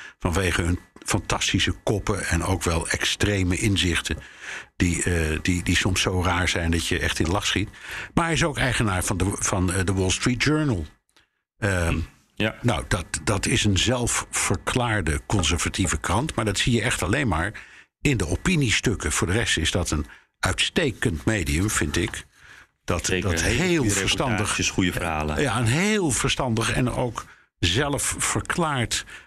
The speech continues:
Speaker 1: marcheert tussen al die extremen door en gewoon goed nieuws brengt. Dus, ehm, eh, ik, ik, ik denk dat de belangrijkste agenda van, eh, Rupert Murdoch is wat iedereen als ondernemer is, namelijk: "Ik wil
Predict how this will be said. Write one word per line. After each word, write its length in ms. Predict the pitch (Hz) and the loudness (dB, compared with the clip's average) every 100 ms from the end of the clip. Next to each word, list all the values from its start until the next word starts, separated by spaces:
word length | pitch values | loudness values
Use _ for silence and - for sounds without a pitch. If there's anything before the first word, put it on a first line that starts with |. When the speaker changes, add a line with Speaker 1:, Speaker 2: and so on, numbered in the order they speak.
| - | -2
Speaker 1:
marcheert 680 | 110 98 - 143 135 - - | 0 2 0 0 0 -2 0
tussen 280 | 151 - - | 0 0 0
al 140 | 139 | 0
die 260 | 131 - - | 2 2 0
extremen 640 | 120 - 131 147 139 95 | -2 0 0 2 2 0
door 260 | 90 92 104 | 0 0 0
en 140 | 123 | -2
gewoon 340 | - 131 123 | 0 0 2
goed 320 | - - 151 - | 0 0 0 2
nieuws 260 | 131 117 | 2 2
brengt. 400 | - 85 69 - _ - - - - - - - | 0 0 -2 -8 _ -10 -6 -4 -6 -8 -8 0
Dus, 280 | 127 113 - | 2 2 0
ehm, 340 | 131 123 113 107 - _ _ _ - | 0 2 0 -2 -6 _ _ _ -2
eh, 240 | 123 117 123 - | 0 0 -2 -4
ik, 220 | - - - | -2 -2 0
ik, 200 | 151 101 | 0 0
ik 340 | - 147 104 | 0 0 0
denk 220 | 131 120 | 0 0
dat 160 | 123 107 | -2 0
de 60 | 98 | 0
belangrijkste 760 | 107 165 185 120 - 113 95 - | 2 2 0 0 0 0 0 -2
agenda 440 | 104 131 98 85 | 0 2 0 0
van, 340 | - 85 73 - - _ _ - | 0 0 -2 -4 -12 _ _ -4
eh, 140 | 101 90 95 - - - | -2 0 0 -4 -8 -2
Rupert 480 | 90 92 104 92 82 | 0 2 2 0 2
Murdoch 360 | 104 92 87 | 2 2 0
is 180 | 87 80 | 0 0
wat 160 | - 80 | 0 0
iedereen 540 | 95 82 113 175 185 - _ | 2 2 2 0 -2 -6 _
als 200 | - - | -2 0
ondernemer 540 | 135 113 107 107 101 107 | 2 2 2 2 2 2
is, 160 | 113 | 0
namelijk: 400 | 95 95 85 82 - | 0 0 0 -2 0
"Ik 160 | 110 - | -2 0
wil 260 | 95 69 | -2 -2